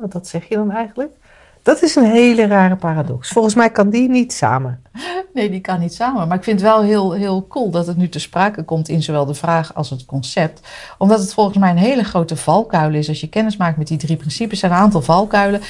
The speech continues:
Speaker 2: Dat je het hoort als persoonlijke opdracht. Nou, helder van geest handelen kan ook gehoord worden als een persoonlijke opdracht. Eh, en dat je bij alles gaat ze-, dat je het gaat gebruiken als, eh, eh,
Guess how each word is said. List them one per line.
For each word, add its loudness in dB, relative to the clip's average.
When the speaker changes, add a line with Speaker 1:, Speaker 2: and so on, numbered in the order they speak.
Speaker 2:
Dat -2
je 2
het 4
hoort 4
als -4
persoonlijke 2
opdracht. 0
Nou, 0
helder 2
van -2
geest -2
handelen -4
kan -6
ook -4
gehoord -4
worden -4
als -8
een -6
persoonlijke -6
opdracht. -6
Eh, 4
en 4
dat 4
je 2
bij 4
alles 0
gaat -6
ze-, -2
dat -2
je 0
het -4
gaat -2
gebruiken -2
als, -2
eh, -4
eh, -4